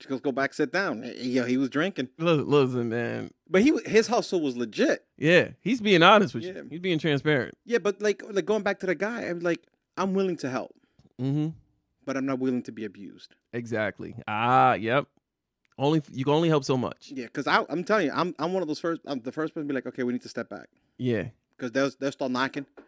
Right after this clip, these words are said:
Speaker 1: "Hey.
Speaker 2: Yeah, yeah, yeah.
Speaker 1: What? I haven't seen you in a while. Do you need anything done?" "No."
Speaker 2: No, I'm fine.
Speaker 1: "No, I'm good."
Speaker 2: Yeah.
Speaker 1: "You sure?"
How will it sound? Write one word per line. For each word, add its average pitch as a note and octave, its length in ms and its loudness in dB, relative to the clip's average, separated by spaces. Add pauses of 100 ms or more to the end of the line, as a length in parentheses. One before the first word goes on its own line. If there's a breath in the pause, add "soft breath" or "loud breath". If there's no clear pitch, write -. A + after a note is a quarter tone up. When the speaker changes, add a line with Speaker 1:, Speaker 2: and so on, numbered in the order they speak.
(380 soft breath)
Speaker 1:
"Hey. B3 280 2
Speaker 2:
Yeah, D#3 80 0
yeah, F3 220 4
yeah. F3+ 280 4 (440)
Speaker 1:
What? F#3 260 -8 (140)
I F#3+ 40 -6
haven't A#3+ 200 2
seen C#4 220 2
you D#4+ 80 2
in B3 60 4
a A#3 60 4
while. E3 360 2
Do B2+ 100 -10
you F#3+ 80 0
need A#3 140 2
anything B3+ 280 2
done?" C#4+ 300 0 (100)
"No." C4+ 380 0 (400)
Speaker 2:
No, D3 220 -4
I'm C#3 100 -4
fine. C#3+ 320 -4 (560)
Speaker 1:
"No, B3 240 2
I'm A#3 160 4
good." C#4 320 4 (140)
Speaker 2:
Yeah. A#2 180 -6
Speaker 1:
"You A#2 60 -2
sure?" E4 480 2